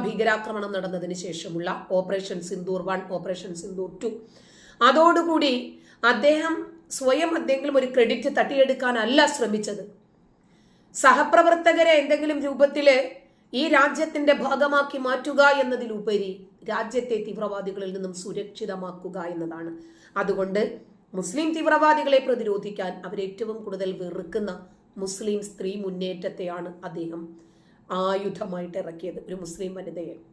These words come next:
അവരെ കൊണ്ട് തന്നെയാണ് മുസ്ലിം തീവ്രവാദികളെ പ്രതിരോധിക്കുക. ആ, പിന്നെ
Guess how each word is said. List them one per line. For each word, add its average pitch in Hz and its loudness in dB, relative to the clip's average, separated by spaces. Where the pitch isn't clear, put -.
അവരെ 269 8
കൊണ്ട് 285 0
തന്നെയാണ് 196 0
മുസ്ലിം 214 -6
തീവ്രവാദികളെ 196 -2
പ്രതിരോധിക്കുക. 185 -6
ആ, 240 -2
പിന്നെ 190 -2